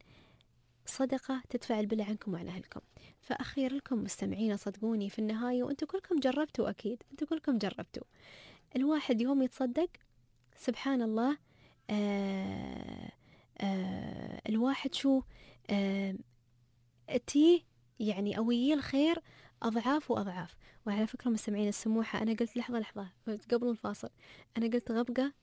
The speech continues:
أن الب-، البنات الحين ظاهرة عندهم هالموضة، لكن نحن عندنا في دولة الإمارات الغبقة شيء ثاني تمامًا. الغبقة عندنا نحن في البلاد، وعاد يمكن هاي بعد نحطها في أسئلة الميدان يا حميدان. يوم خلاص الحين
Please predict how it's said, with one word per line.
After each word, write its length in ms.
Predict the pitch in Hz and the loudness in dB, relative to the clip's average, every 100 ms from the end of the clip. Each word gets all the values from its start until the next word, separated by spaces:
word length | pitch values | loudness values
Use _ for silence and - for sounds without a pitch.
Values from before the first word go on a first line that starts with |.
| - | -4
أن 360 | 233 220 220 226 - - | 2 4 4 0 -6 -2
الب-، 180 | 220 208 | -2 0
البنات 520 | 214 202 226 247 208 | 0 2 2 2 -2
الحين 300 | - 226 208 | -2 -2 0
ظاهرة 260 | 208 202 | -2 -4
عندهم 300 | 190 196 196 | -4 -4 -4
هالموضة، 460 | 185 190 196 196 185 - - - 214 | -4 -2 0 0 -4 -10 -20 -8 -2
لكن 280 | 220 226 | 0 2
نحن 240 | 240 - 233 | 0 0 -2
عندنا 260 | 220 220 | -2 -2
في 140 | 208 196 | -2 -2
دولة 240 | 208 202 - | 0 -2 -4
الإمارات 460 | - 190 190 208 247 - - - 208 | -6 -4 -2 -2 -2 -6 -20 -10 -4
الغبقة 420 | 208 240 240 233 | 0 0 0 -2
شيء 240 | - 208 - | 0 -4 -2
ثاني 320 | 233 233 233 | 0 2 0
تمامًا. 600 | - 208 202 233 202 - 247 - - - - - - 214 | 0 2 6 6 6 0 -4 -12 -18 -20 -18 -18 -4 0
الغبقة 560 | 214 277 277 277 294 - - | 2 2 2 2 2 -4 -2
عندنا 320 | 226 220 202 | 0 2 2
نحن 240 | 214 202 190 | 0 -2 -4
في 100 | 208 | -2
البلاد، 420 | 196 208 262 254 | -2 2 4 4
وعاد 240 | 254 254 | 4 4
يمكن 240 | 269 269 247 | 4 2 0
هاي 120 | 233 | 2
بعد 220 | 220 214 | 2 0
نحطها 280 | 214 254 226 | 0 -2 -2
في 140 | 196 | -2
أسئلة 260 | 196 214 208 202 | -2 -2 -2 0
الميدان 340 | 185 185 180 | 2 2 0
يا 40 | |
حميدان. 400 | 175 165 160 - - - - - - | -2 -2 -2 -6 -8 -18 -20 -20 -8
يوم 360 | 214 226 226 226 | 0 2 4 2
خلاص 520 | - 247 233 196 - | -2 0 0 0 -6
الحين 420 | - - 233 220 | -8 2 4 4